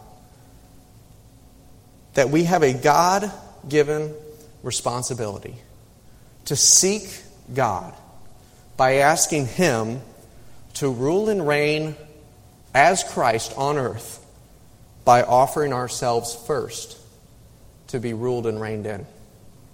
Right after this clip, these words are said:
"Seek ye first the kingdom of God" is a personal command. You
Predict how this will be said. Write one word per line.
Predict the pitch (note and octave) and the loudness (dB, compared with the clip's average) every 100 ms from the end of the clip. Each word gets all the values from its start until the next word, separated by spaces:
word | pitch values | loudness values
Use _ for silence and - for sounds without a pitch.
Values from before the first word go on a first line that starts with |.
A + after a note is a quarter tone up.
| - - - - - B2 - - - - - - - - C3+ C#3 - | -20 -20 -20 -20 -20 -20 -20 -20 -20 -20 -20 -20 -20 -20 -20 -20 -8
"Seek | - - G#3+ G3+ | 2 4 4 2
ye | A3 | -2
first | G#3+ A3 G3 - | 0 2 4 2
the | - | -2
kingdom | D#3+ F3+ E3+ | -4 -2 -2
of | D3 C3 | -2 0
God" | C#3 B2 | 0 2
is | B2+ A#2+ | 0 0
a | B2+ | -4
personal | B2 - E3 - C3+ G#2 G#2 - - - - - - - | -4 -4 -2 -4 -6 -8 -10 -18 -20 -20 -20 -20 -20 -14
command. | G#2+ G2 - - - - - - - - - - - - - - - - - - - | -10 -10 -14 -20 -20 -20 -20 -20 -20 -20 -20 -20 -20 -20 -20 -20 -20 -20 -20 -20 -6
You | D3+ A3+ C3+ | 2 4 2